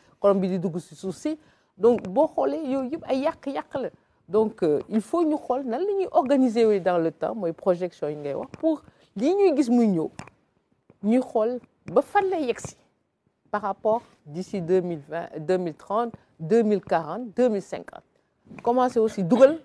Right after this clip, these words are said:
li nga wax, analyse macro, nu mu tudd, analyse démographique yi, euh, koom-koomu Sénégal, pour xool nan la ñu war a organiser loolu yëpp pour mun a fexe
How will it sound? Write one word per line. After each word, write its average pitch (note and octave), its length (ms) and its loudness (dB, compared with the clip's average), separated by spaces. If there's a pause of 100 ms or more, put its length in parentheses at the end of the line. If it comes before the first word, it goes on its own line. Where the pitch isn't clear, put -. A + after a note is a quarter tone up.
(340)
li G#3 120 -6
nga G3+ 120 2
wax, G3+ 200 0 (260)
analyse G#3 480 0
macro, G3 500 -6
nu F#3+ 200 -6
mu G#3 120 -4
tudd, E3+ 280 -10
analyse G3 480 -6 (180)
démographique E3 680 -4
yi, C#4 180 -14 (480)
euh, D#3+ 120 0
koom-koomu G#3 460 0
Sénégal, E3 480 -6
pour G#3+ 240 -6
xool C#4+ 160 -4
nan D4+ 160 -10
la F4+ 60 -8
ñu E4+ 100 -10
war E4 140 -2
a C#4 100 4
organiser A#3 460 4
loolu G#3 320 0
yëpp - 200 -6
pour B3 140 -2
mun A3+ 240 -2
a D#4+ 80 -4
fexe D4 300 -8